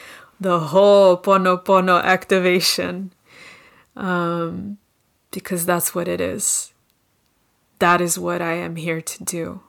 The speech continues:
I'm here to activate humanity. I am here to vibrate and just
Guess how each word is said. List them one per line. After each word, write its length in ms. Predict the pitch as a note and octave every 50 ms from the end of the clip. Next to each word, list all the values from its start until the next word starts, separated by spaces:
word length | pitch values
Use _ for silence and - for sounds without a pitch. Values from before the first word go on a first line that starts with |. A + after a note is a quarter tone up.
| _ _
I'm 240 | - F#3 F3+ E3+ F3
here 200 | E3+ E3 F3 E3+
to 260 | E3 - - - - - _ _ _ _ _ -
activate 640 | F#3+ F#3 F3+ - - - F#3 E3 F3 F3 E3+ E3+ -
humanity. 680 | - - E3+ E3+ E3+ E3+ E3 E3 E3+ E3 D#3+ D#3+ - - _ -
I 300 | - F3+ E3+ F3 E3+ - - _ - -
am 300 | F#3+ F3+ F3+ F3 F3 E3+
here 500 | - - - G#3+ F#3+ F3+ F3+ F3 F3 F3 _ _
to 500 | - - - G#3 G3 F#3+ F#3+ F#3 F#3 F3+ - - - - - - - - - - _ _ _ _ _ _ _ _ _ _ _ _ _ _ _ _ _ -
vibrate 800 | - G3 G3 G3 G3+ G3 F#3 F#3 F3+ F3 E3+ E3 - - - _ _
and 640 | - F#3+ F3 F3 F3 E3+ E3+ E3+ E3 E3 E3 E3 E3+ - _ _ _ _ _
just 540 | - - - G3 F3+ E3 - - - - -